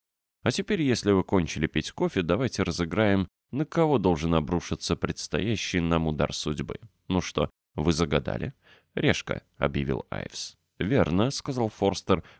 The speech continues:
поднимая руку. «Я проиграл. Мы забыли выработать план, чтобы выигравший мог скрыться. Предлагаю вам, когда подойдёт лакей,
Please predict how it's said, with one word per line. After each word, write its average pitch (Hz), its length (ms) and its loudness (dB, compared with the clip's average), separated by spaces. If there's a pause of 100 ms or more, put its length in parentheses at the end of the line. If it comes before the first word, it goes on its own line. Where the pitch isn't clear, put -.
поднимая 69 500 2
руку. - 360 -10 (160)
«Я 165 180 -2
проиграл. - 600 -2 (540)
Мы - 120 2
забыли 175 340 6
выработать 135 580 0
план, 120 320 4
чтобы 85 380 2
выигравший 92 800 2 (160)
мог 90 340 2
скрыться. - 640 -4 (520)
Предлагаю 76 560 4
вам, 95 260 4
когда 67 480 -2
подойдёт - 480 -2
лакей, 127 480 0